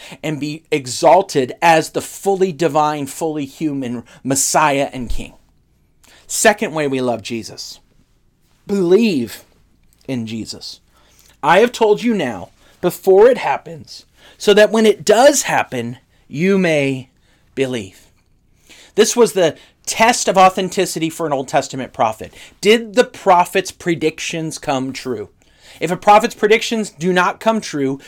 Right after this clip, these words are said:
you can be sure that that prophet does not speak for God. But Jesus' predictions about his crucifixion, burial, and resurrection came true.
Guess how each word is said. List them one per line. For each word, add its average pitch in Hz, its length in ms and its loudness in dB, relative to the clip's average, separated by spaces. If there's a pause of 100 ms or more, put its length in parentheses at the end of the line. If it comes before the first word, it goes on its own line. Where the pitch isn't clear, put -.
you 180 140 -6
can 185 240 -4
be 180 140 -6
sure 165 580 2
that 147 140 -2
that 147 200 0
prophet - 480 -4
does 131 160 -8
not 143 300 -6
speak 139 420 -12 (260)
for 127 200 -8
God. 107 340 -4 (300)
But 202 160 0
Jesus' 247 680 0
predictions 151 600 -2
about 156 260 4
his 175 220 -4 (260)
crucifixion, 208 680 -2
burial, 165 420 4
and 143 120 -2
resurrection 165 600 0
came 123 260 -8
true. 101 320 -12